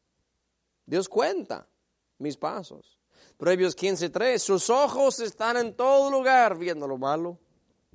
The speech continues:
y viendo lo bueno". En Job catorce dieciséis, Job había dicho, "Dios me cuenta los pasos". Así que Job sabía que Dios estaba viendo todo lo que él hacía. Verso cinco.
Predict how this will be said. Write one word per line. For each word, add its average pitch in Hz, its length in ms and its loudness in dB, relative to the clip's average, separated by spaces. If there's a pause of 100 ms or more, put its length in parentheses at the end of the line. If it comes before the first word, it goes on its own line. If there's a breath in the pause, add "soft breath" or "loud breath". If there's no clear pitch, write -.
(100)
y 120 120 -10
viendo 127 260 -2
lo 123 120 -6
bueno". 170 320 -10 (400 soft breath)
En 127 100 -8
Job 160 220 0
catorce 180 520 0
dieciséis, 175 680 -4
Job 185 240 -2
había 170 240 0
dicho, 196 320 -6
"Dios 170 360 -4
me 160 200 -10
cuenta 208 400 -10
los 165 160 -8
pasos". - 680 -14
Así - 120 -20
que - 100 -12
Job 220 220 -12
sabía 202 420 -10
que 147 140 -10
Dios 165 240 -8
estaba 165 360 -6
viendo 151 320 -6
todo 156 440 -10
lo 143 180 -10
que 127 160 -8
él 127 180 -10 (240 soft breath)
hacía. 117 560 -10 (800)
Verso 143 380 -4
cinco. 123 460 -6